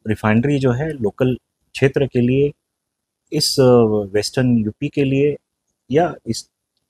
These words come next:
एनसीआर के लिए ये बहुत ज़रूरी है। इसके बिना हमारा जो development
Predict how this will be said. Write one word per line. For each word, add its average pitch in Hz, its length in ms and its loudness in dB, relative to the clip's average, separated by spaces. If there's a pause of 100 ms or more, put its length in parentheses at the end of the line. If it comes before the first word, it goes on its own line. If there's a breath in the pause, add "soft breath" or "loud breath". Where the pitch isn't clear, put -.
(220)
एनसीआर 127 380 4
के 127 120 -4
लिए 127 160 0
ये 127 60 2
बहुत 120 400 -2
ज़रूरी 120 420 2
है। 120 160 -6 (280)
इसके 120 220 -4
बिना 113 240 2
हमारा 110 400 -2
जो 110 160 -2 (300)
development 107 500 0